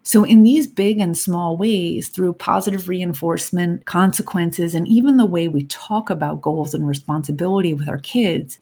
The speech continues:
we reinforce on a pretty regular basis our expectations about how we recommend <laughs> they pursue their lives.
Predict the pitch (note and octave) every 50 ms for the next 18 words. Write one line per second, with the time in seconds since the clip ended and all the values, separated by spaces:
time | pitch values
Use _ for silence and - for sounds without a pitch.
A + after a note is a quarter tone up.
0 | _ - G#3+ G3+ G#3 F#3 G#3 A#3+ C#4 D#4 D#4 C#4+ - - F3+ F3 F3 - F3+ E3
1 | D#3+ D3 - - - G#3+ A3 A#3 A#3 G3+ F#3 F3 E3+ E3+ E3+ D#3+ D#3 D3+ D3+ D#3+
2 | E3 C#3 - D#3+ D3+ C#3+ - - F3+ E3+ - - G3 - - - - A3 - -
3 | - - - G3+ G#3 G#3+ G#3+ - - - B2 A2+ - C#3+ C#3+ - - - F3 -
4 | F3 E3+ - - - - - F#3 G3+ G3+ G3 G3+ G3+ G3 F3 F#3 F#3 - - F3
5 | E3+ E3+ E3 F3+ F#3+ G#3 F#3 D#3 C#3+ D3 E3 F#3+ G3 F#3+ D#3+ - - F3+ F#3+ F3+
6 | F#3 F3+ - F3 E3 - - - - F#3 F3 F3 E3+ D#3+ D#3+ D3+ D3 D3+ D#3 F3+
7 | E3+ - - - - - - - -